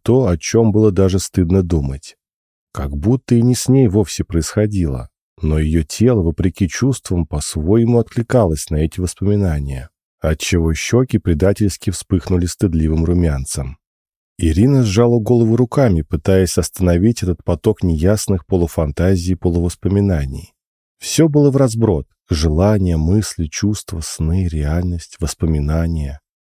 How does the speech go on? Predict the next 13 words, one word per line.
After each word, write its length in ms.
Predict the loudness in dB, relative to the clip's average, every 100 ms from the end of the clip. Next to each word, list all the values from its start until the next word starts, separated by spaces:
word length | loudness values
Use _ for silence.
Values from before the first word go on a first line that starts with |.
| -6
Любимый 540 | -4 -2 0 0 2
мужчина, 520 | 0 -2 -4 -2 0
который 360 | 0 0 2 0
так 260 | 2 0 0
легко 400 | -4 -2 0 2
обменял 560 | 2 0 2 2 0
ее 160 | 0 0
на 100 | -2
фактически 680 | -2 -6 -2 -2 -2 -6 -2
незнакомку 840 | -2 0 0 2 0 0 -4 -12
и 120 | -8
стал 300 | -10 -4 -4
чужим. 560 | -4 -4 -4 -2 -6 -8